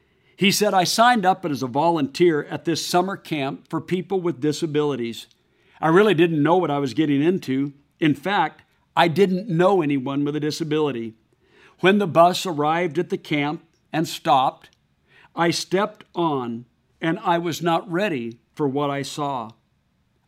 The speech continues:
I froze. But someone else came on and pushed me forward to get moving, and that push propelled me into the summer experience,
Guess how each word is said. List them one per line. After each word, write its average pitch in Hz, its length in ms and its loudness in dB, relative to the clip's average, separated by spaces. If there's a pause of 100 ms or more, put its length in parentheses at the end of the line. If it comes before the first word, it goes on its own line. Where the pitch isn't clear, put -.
I 135 140 -4
froze. 135 760 -8 (1120)
But 147 140 0
someone 170 400 4
else 147 300 2
came 160 340 2
on 139 280 0
and 120 200 -6 (220)
pushed 220 320 4
me 175 140 2
forward 165 460 0
to 147 80 -2
get 151 300 -2
moving, 131 540 -2 (320)
and 127 220 -2
that 143 280 0
push 165 460 -4 (380)
propelled 165 520 -4
me 160 220 4
into 165 460 -6
the 139 100 -6
summer 151 420 -6
experience, 117 920 -8